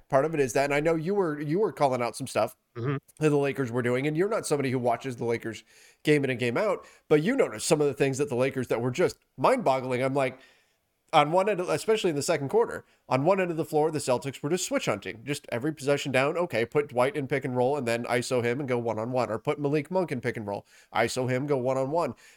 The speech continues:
Speaker 1: And then
Speaker 2: Yep.
Speaker 1: on the other end, the Lakers just went, "Oh, you wanna keep Enes Kanter on the floor?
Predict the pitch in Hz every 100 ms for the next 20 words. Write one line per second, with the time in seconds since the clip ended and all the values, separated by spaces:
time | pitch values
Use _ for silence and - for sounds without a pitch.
0 | - 156 196 190 156 196 208 180 156 175
1 | 180 170 175 147 175 - 320 294 151 170
2 | 220 269 - 233 - - 190 220 - 214
3 | 220 233 226 226 247 254